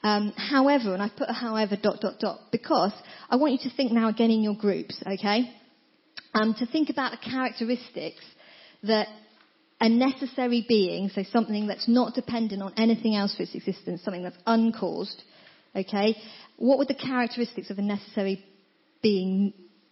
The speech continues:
what would it have if it was gonna create the universe? So if you think about a being that was gonna create the universe, what characteristics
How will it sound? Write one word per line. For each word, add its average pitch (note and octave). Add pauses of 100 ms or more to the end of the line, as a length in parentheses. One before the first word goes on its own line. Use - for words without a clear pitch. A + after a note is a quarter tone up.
(120)
what A3+
would A#3+
it A#3
have G3 (220)
if G3+
it G3+
was G3
gonna G3
create F#3+
the F#3+
universe? F3+ (560)
So -
if G3
you A3
think C4
about C4
a A3
being G3
that F#3
was F#3+
gonna G3 (120)
create A3
the A3
universe, G3 (260)
what C#4+
characteristics A#3+